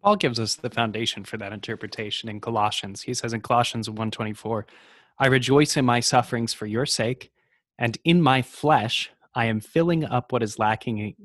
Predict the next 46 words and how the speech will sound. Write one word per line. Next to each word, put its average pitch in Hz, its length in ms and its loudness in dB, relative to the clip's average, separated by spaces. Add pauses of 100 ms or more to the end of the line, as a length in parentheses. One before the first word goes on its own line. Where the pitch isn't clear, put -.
(100)
in 120 80 -4
the 107 120 -4
afflictions 110 640 -6
of 107 120 -8
Christ 98 360 -6
on 101 100 -6
behalf 104 380 -6
of 110 60 -16
his 104 140 -10
body, 98 380 -8 (100)
the 98 60 -14
church." - 480 -14 (560)
This 139 140 0
does 131 160 0
not 160 200 6
mean 123 180 2
that 110 100 -2
there 110 80 -2
was 107 120 0
something 113 280 -2
defective 107 460 -6
in 101 80 -2
the 98 80 -4
sacrifice 101 540 -4
of 101 80 -12
Christ. 101 480 -6 (500)
Uh, 107 120 -2
the 101 80 -4
cross, 107 380 0
of 101 80 -14
course, - 340 -6
is 101 140 -12
the, 98 200 -8 (240)
is 107 220 -10
the - 100 -20
perfect 120 320 -6
sacrifice, 104 600 -6
the 113 80 -6
once 107 400 -2
and 110 140 -10
for 117 140 -8
all 113 260 2
work 110 260 -4
of 107 80 -8
our 101 100 0
redemption. 104 560 -8